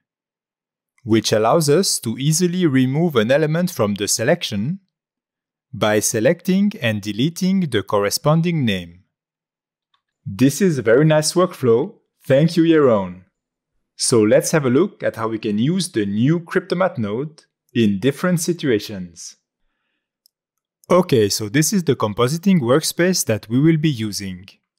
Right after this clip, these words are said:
On the left here, I have a compositor window open, and I have checked Use Nodes. This window here is an image editor,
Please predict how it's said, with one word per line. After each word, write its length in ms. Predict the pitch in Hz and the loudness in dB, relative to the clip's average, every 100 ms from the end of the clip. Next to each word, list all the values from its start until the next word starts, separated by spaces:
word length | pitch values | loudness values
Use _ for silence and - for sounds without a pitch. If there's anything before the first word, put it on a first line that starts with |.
| _ _ _ _ _ _ | _ _ _ _ _ _
On 260 | 127 117 107 | 2 4 2
the 100 | 104 | 2
left 320 | 139 190 - | 2 0 -4
here, 420 | 127 104 147 165 _ _ _ _ _ - | -2 0 -2 -6 _ _ _ _ _ -4
I 140 | 104 | 0
have 240 | 113 147 | 2 2
a 80 | 127 | 0
compositor 680 | - 107 95 123 165 170 170 | -2 -6 -4 -2 0 2 2
window 400 | 131 135 147 147 | 2 0 2 0
open, 500 | 110 98 104 92 82 _ _ _ _ _ _ _ _ _ - | 0 -4 -10 -12 -16 _ _ _ _ _ _ _ _ _ -2
and 200 | 113 107 | 2 2
I 120 | 104 | 0
have 180 | 98 - | -4 -4
checked 640 | - 147 180 - - - _ _ _ _ | 0 0 0 -10 -20 -20 _ _ _ _
Use 420 | 101 117 185 147 | -2 2 4 2
Nodes. 640 | 117 98 90 - - - _ _ _ _ _ _ _ _ _ _ | 0 -2 -4 -12 -12 -12 _ _ _ _ _ _ _ _ _ _
This 400 | 104 110 101 - | -4 -2 0 0
window 320 | 143 165 185 | 2 4 4
here 480 | 151 104 101 160 - _ _ _ _ _ | 2 0 -2 -6 -10 _ _ _ _ _
is 200 | 123 110 | -2 0
an 180 | 101 101 | 0 0
image 360 | 143 165 165 - | 2 2 0 -2
editor, 520 | 147 135 110 92 | -2 -2 -4 -6